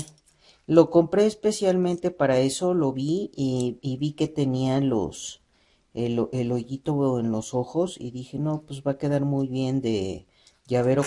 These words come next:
custom". Y pues bueno, ahí está, ahí está el bonito llavero custom. Pues ojalá les haya gustado.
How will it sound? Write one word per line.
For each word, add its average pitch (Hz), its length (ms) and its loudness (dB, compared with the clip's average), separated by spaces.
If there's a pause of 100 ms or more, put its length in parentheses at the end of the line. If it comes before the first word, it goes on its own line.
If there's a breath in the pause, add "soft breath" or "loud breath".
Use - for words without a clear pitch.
custom". 165 640 0 (800)
Y 185 240 2
pues 180 240 0
bueno, 135 260 2 (280)
ahí 139 300 4
está, 127 680 0 (760 soft breath)
ahí 135 220 0
está 139 260 0
el 135 100 2
bonito 123 380 -4
llavero 110 420 0
custom. - 360 -6 (1160)
Pues 160 160 -4
ojalá 202 400 6
les 226 260 2
haya 202 220 2
gustado. 185 760 4